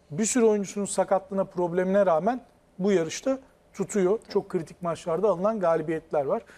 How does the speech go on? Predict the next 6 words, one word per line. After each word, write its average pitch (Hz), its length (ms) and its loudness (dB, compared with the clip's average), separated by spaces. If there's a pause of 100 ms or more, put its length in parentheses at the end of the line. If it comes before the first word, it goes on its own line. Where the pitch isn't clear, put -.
(260)
E, 190 200 2
bu 254 140 6
üçten 240 400 -2
kimler 202 380 2
gidecek? 180 380 -6 (920)
Çünkü, 185 420 0